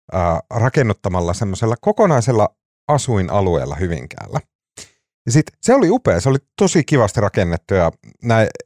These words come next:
en mä osannut sitä silleen niin kuin, silleen nyrpistellä, mut sit kun mä olin tutustunut siihen, niin yhtäkkiä mä hoksasin silleen, että niitä tismalleen samoja taloja, siis sillä tavalla, että oven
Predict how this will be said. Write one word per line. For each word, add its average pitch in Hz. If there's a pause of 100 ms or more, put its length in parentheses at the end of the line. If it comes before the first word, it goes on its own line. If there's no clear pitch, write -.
(120)
en 120
mä 117
osannut 120
sitä -
silleen 92
niin 90
kuin, 98 (300)
silleen 120
nyrpistellä, 127 (440)
mut 123
sit -
kun 196
mä 151
olin 123
tutustunut 185
siihen, 98 (200)
niin 127
yhtäkkiä 220
mä 165
hoksasin 156
silleen, 123
että 110 (360)
niitä 156 (200)
tismalleen 117
samoja 120 (100)
taloja, 107 (300)
siis 147 (320)
sillä 202
tavalla, 135
että 127 (420)
oven 196